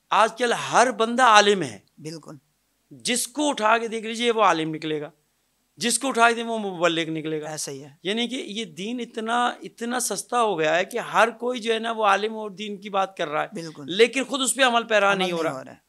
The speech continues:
Speaker 2: अमल नहीं हो रहा।
Speaker 1: अमल नहीं कर रहा, तो जिसकी वजह से आज हम पीछे, हमारा मुआशरा, हमारी सोसाइटी देख लीजिए कि हमारी सोसाइटी में इस वक्त क्या हो रहा है। हम एक दूसरे के जानी दुश्मन बने हुए हैं
Speaker 2: बिल्कुल ऐसा
Speaker 1: और
Speaker 2: ही
Speaker 1: एक
Speaker 2: है।
Speaker 1: दूसरे पर फतवे लगा रहे हैं
Speaker 2: बिल्कुल,
Speaker 1: कि
Speaker 2: बिल्कुल,
Speaker 1: फलां ये,
Speaker 2: बिल्कुल।
Speaker 1: फलां ये, फलां ये।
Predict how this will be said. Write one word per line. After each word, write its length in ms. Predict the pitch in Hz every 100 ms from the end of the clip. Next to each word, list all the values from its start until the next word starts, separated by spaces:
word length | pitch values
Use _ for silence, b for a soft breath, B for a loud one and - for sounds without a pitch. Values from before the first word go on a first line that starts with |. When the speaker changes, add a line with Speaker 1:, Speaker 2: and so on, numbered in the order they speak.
| _ 151
Speaker 2:
अमल 180 | 160
नहीं 140 | 160 139
हो 140 | 123
रहा। 140 | 123 -
Speaker 1:
अमल 260 | 196 233 247
नहीं 120 | 247
कर 160 | 233 202
रहा, 160 | 208 196 - _ _ _
तो 80 | 202
जिसकी 380 | 160 233 - 240
वजह 120 | 226
से 160 | -
आज 280 | 240 165 214
हम 100 | 226
पीछे, 320 | 220 185 -
हमारा 380 | 180 170 185 196
मुआशरा, 460 | 180 151 165 - 202
हमारी 200 | 190 180
सोसाइटी 480 | 165 151 160 160 185
देख 200 | 156 156
लीजिए 260 | 165 180
कि 60 | 180
हमारी 180 | 165 165
सोसाइटी 500 | 156 - 165 160 180
में 120 | 165
इस 180 | 160 165
वक्त 140 | 165 -
क्या 140 | 180
हो 160 | 170 135
रहा 120 | 135
है। 80 | - _ _ _ _ _ -
हम 180 | 208
एक 120 | 226 185
दूसरे 240 | 214 226
के 80 | 220
जानी 300 | 185 185 202
दुश्मन 300 | 180 180 185
बने 220 | 156 151
हुए 180 | 151 143
हैं 80 | 160
Speaker 2:
बिल्कुल 240 | 151 147
ऐसा 160 | 135 185
Speaker 1:
और 60 |
Speaker 2:
ही 60 | 214
Speaker 1:
एक 60 |
Speaker 2:
है। 60 | 190
Speaker 1:
दूसरे 220 | 196 233
पर 140 | 202 -
फतवे 340 | 175 170 190
लगा 280 | 190 170 170
रहे 120 | 165
हैं 80 | 151
Speaker 2:
बिल्कुल, 260 | 151 -
Speaker 1:
कि 60 | 131
Speaker 2:
बिल्कुल, 200 | 143 -
Speaker 1:
फलां 300 | 180 190 196
ये, 160 | 180 190
Speaker 2:
बिल्कुल। 220 | 180 180
Speaker 1:
फलां 220 | 185 185
ये, 180 | 180 180
फलां 340 | 175 175 175
ये। 220 | 165 156